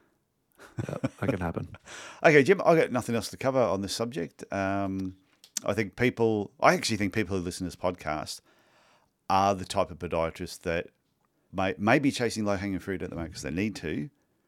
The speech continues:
Speaker 2: but they understand at some point they've gotta go a little bit higher up the tree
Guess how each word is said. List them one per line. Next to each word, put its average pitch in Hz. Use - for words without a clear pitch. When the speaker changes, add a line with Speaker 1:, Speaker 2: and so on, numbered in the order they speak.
Speaker 2:
but 90
they 90
understand 87
at 80
some 92
point 85
they've 71
gotta 123
go 104
a 104
little 104
bit 85
higher 85
up -
the 76
tree 92